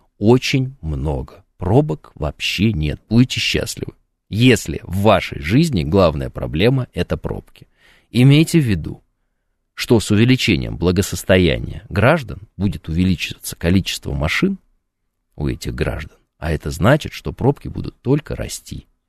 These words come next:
И чем больше государства, чем больше машин у людей, тем больше пробки.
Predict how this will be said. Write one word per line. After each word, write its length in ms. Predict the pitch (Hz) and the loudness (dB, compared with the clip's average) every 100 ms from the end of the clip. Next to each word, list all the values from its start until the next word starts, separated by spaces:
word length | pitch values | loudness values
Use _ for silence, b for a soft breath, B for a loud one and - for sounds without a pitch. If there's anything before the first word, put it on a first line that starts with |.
| _ _ _ _ _ _ _ | _ _ _ _ _ _ _
И 100 | - | -6
чем 240 | 98 113 90 | 2 2 4
больше 540 | 90 127 135 90 71 | 6 8 8 4 -8
государства, 760 | 71 - - - - - - _ _ | -12 -14 -14 -12 -12 -14 -18 _ _
чем 240 | 110 110 | 2 2
больше 600 | 95 104 127 113 85 - | 4 6 6 6 2 -8
машин 380 | - - - - | -12 -14 -14 -12
у 80 | 82 | -12
людей, 400 | - - - _ _ _ _ _ _ _ _ _ _ | -12 -12 -16 _ _ _ _ _ _ _ _ _ _
тем 200 | - 78 | -4 2
больше 280 | 80 127 - | 2 2 0
пробки. 440 | - 69 - - | -4 -6 -8 -18